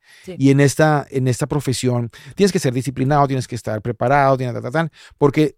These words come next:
Speaker 2: cuando llegue la oportunidad, tienes que estar listo para esa oportunidad.
Speaker 1: Sí.
Speaker 2: Pero hay gente que nunca le llega,
Speaker 1: ¿Cómo
Speaker 2: o que
Speaker 1: te
Speaker 2: cuando
Speaker 1: llegó a
Speaker 2: les
Speaker 1: ti?
Speaker 2: llega, no. Mira, me llegó muy, también muy joven. La, yo cuando empecé con la música, bueno, empecé con el piano y cuando estaba en la secundaria ar-, form-, formé mi primera banda, tenía una bandita de rock que se llamaba Poligamia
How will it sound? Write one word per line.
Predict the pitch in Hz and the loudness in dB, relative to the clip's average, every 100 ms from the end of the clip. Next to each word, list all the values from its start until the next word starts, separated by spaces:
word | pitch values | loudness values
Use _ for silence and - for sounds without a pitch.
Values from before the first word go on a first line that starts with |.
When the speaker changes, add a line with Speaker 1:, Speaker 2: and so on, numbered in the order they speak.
| - | 0
Speaker 2:
cuando | 135 131 | 2 4
llegue | 147 185 | 4 4
la | |
oportunidad, | 185 175 156 139 127 139 165 | 2 0 -2 0 2 0 -2
tienes | 156 156 | -4 -6
que | 156 | -4
estar | 147 127 | -4 -2
listo | 143 220 226 156 | 2 2 0 -2
para | 123 | -2
esa | 107 123 | -2 -4
oportunidad. | 120 113 104 98 92 _ - | -6 -4 -4 -4 -6 _ -20
Speaker 1:
Sí. | 170 - | -20 -6
Speaker 2:
Pero | - 120 | 0 2
hay | 120 | 2
gente | 131 | 0
que | 151 | 0
nunca | 131 156 | 0 0
le | 156 | 0
llega, | 151 202 143 - | -2 -4 -6 -8
Speaker 1:
¿Cómo | 254 - | -6 -2
Speaker 2:
o | |
que | |
Speaker 1:
te | - | 0
Speaker 2:
cuando | 139 139 | 4 4
Speaker 1:
llegó | |
a | |
Speaker 2:
les | 131 | 4
Speaker 1:
ti? | |
Speaker 2:
llega, | - | 2
no. | 143 135 - - - - _ - | 0 -6 -16 -20 -20 -20 _ 0
Mira, | 143 143 | 2 2
me | 135 | 2
llegó | 139 131 | 4 4
muy, | 147 151 160 160 160 | 4 2 4 4 2
también | 143 135 143 | 2 2 2
muy | 147 | 2
joven. | 151 143 127 120 | 2 4 4 2
La, | 113 - | 0 -2
yo | 120 120 - | -2 -2 -2
cuando | - 135 135 127 | 0 0 2 2
empecé | 120 117 - 131 | 2 -2 -2 -2
con | 151 156 | 0 2
la | |
música, | 135 156 170 185 - 170 165 | 4 4 2 0 0 2 2
bueno, | 156 131 | 0 -4
empecé | 110 123 | -6 -8
con | 147 | -6
el | 160 | -4
piano | 220 220 214 | 0 2 2
y | 196 | 2
cuando | 160 127 | 0 0
estaba | 147 147 | 0 0
en | |
la | 151 | 0
secundaria | 147 135 127 131 143 151 - - - 113 | -2 -2 0 2 2 0 -6 -20 -20 -12
ar-, | - 127 120 | -4 -2 -2
form-, | 123 123 | -2 -2
formé | 113 120 | 0 0
mi | 127 | 0
primera | 139 143 120 127 | 2 0 2 2
banda, | 143 160 | 2 2
tenía | 151 120 | 0 -2
una | 120 | 0
bandita | 131 123 120 127 | 0 -2 -2 0
de | 123 | 0
rock | 120 151 - | 2 0 -2
que | |
se | 117 | -6
llamaba | 110 110 | -2 -2
Poligamia | 113 143 156 175 165 151 | 0 2 4 4 2 0